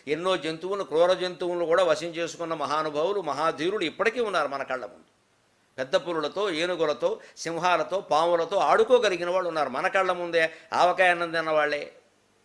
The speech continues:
ఇదంతా భావన. అందుకని రాముడు ఆశ్చర్యపోయి, "బాబోయ్, భయం వల్ల ఇన్ని ప్రయోజనాలు ఉన్నాయా, ఇంత పొందావా?" అని. చివరికి ఆ భయం ఎలా పోయిందండి? సుగ్రీవుడికి ఆశ్చర్యకరం కదా. తిరగ్గా తిరిగాడు, తిరిగాడు, తిరిగాడు, తిరిగాడు. ఎక్కడికి వెళ్ళినా భయం తప్పలేదు, భయం వెంటాడుతూనే ఉంది.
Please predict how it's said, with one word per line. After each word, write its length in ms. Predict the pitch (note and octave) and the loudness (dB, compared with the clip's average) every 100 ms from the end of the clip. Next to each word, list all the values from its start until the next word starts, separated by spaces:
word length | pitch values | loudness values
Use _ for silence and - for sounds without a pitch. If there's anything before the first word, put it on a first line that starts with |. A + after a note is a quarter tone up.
| _ _ _ _ E3 | _ _ _ _ -8
ఇదంతా 280 | G#3+ B3 | -6 -4
భావన. 320 | B3+ F#3+ C#3 - - _ _ _ _ _ _ _ _ _ _ _ _ _ | 0 2 2 -2 -16 _ _ _ _ _ _ _ _ _ _ _ _ _
అందుకని 320 | D#3 G#3+ A#3 | -12 -4 0
రాముడు 340 | F#3+ E3+ F#3+ E3+ | 0 0 0 -2
ఆశ్చర్యపోయి, 600 | E3+ - F#3 F3+ E3+ C#3+ | -2 -6 -8 -6 -6 -6
"బాబోయ్, 280 | A#2 B2 D3 | -6 -8 -10
భయం 320 | G#2 D3 D#3+ | -8 -8 -4
వల్ల 160 | D#3+ | -4
ఇన్ని 220 | D#3 B2+ D3 | -4 -10 -12
ప్రయోజనాలు 520 | D3 C#3+ C#3 C3 B2+ | -8 -8 -8 -8 -10
ఉన్నాయా, 360 | B2 A2+ A#2 - - - _ | -8 -6 -8 -10 -20 -20 _
ఇంత 200 | C#3+ D#3 | -12 0
పొందావా?" 500 | G3 E3 C#3+ B2+ A2+ | 2 2 0 -2 -2
అని. 100 | G#2 | -8
చివరికి 540 | G2 F3 A#3 A#3 G#3 A3 | -10 -2 2 2 2 0
ఆ 100 | G#3 | 2
భయం 280 | F3 A3 | 2 2
ఎలా 180 | G#3 G#3 | 2 4
పోయిందండి? 640 | G#3+ G#3+ G#3+ G#3+ G#3+ A3 G3+ | 2 0 -2 -4 -4 -6 -10
సుగ్రీవుడికి 520 | E3+ E3 G3 G3 F3 | -12 -4 -2 -2 -2
ఆశ్చర్యకరం 640 | E3+ - G3 F3+ F3+ F3+ | -2 -4 -8 -6 -6 -6
కదా. 200 | F3+ G3 - _ _ _ _ _ | -8 -10 -16 _ _ _ _ _
తిరగ్గా 300 | C#3+ D3+ D#3+ | -6 -4 -4
తిరిగాడు, 400 | D#3 D3+ D3+ D#3+ | -4 -6 -4 -4
తిరిగాడు, 360 | C#3 D3 D3+ D3+ | -4 -8 -6 -8
తిరిగాడు, 360 | D3 C#3+ D3+ | -10 -6 -6
తిరిగాడు. 320 | C#3+ C#3 C#3+ B2+ | -6 -8 -6 -6
ఎక్కడికి 320 | A#2 E3+ F3+ | -6 -6 -6
వెళ్ళినా 220 | G#3 A3 | -4 -4
భయం 280 | E3 E3+ F3+ | -4 -6 -4
తప్పలేదు, 580 | D#3 D3+ F3 E3 D3+ D#3 | -8 -6 -8 -8 -12 -10
భయం 220 | B2 D#3+ | -8 -8
వెంటాడుతూనే 580 | C3 B2+ D#3+ E3 F3 E3+ | -8 -6 -8 -8 -10 -12
ఉంది. 340 | E3 D3 C3 | -12 -14 -18